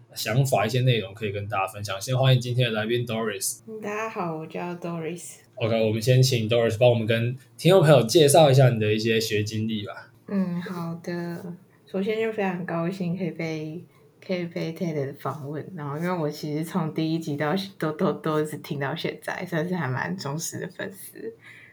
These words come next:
Speaker 2: 嗯，那我这边简单的自我介绍，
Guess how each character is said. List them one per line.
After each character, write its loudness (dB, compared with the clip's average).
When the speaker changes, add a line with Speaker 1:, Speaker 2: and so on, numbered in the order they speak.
Speaker 2:
嗯， -4
那 -2
我 0
这 2
边 0
简 2
单 0
的 -2
自 -6
我 -10
介 -6
绍， -10